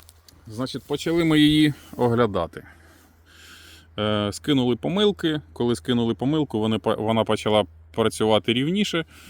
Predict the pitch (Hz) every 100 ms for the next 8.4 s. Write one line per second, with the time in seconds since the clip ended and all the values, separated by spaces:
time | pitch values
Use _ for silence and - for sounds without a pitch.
0 | - _ 117 113 123 127 107 113 104 98
1 | 113 117 98 - - 90 107 - 98 95
2 | - 85 82 82 82 - - - - -
3 | - - - - - - - - - -
4 | - - - 127 143 151 143 135 131 139
5 | - 135 139 - 190 127 113 - 123 113
6 | 127 170 175 139 110 113 110 113 113 110
7 | 113 - - 123 104 104 113 104 - 113
8 | 160 123 110 127